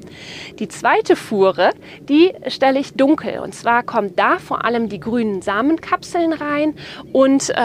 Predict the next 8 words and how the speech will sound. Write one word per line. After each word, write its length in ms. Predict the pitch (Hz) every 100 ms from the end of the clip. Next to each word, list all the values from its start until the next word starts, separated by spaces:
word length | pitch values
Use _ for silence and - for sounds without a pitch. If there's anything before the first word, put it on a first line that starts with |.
| 226
auch 180 | - 254
die 140 | - 202
Blüten 500 | 226 285 - 269 240
mit 160 | 226
den 220 | 233 220
Stempeln. 640 | - - 175 190 - 165 - - - - - - - - - - - - -
Auch 120 | 240
da 280 | - 220 269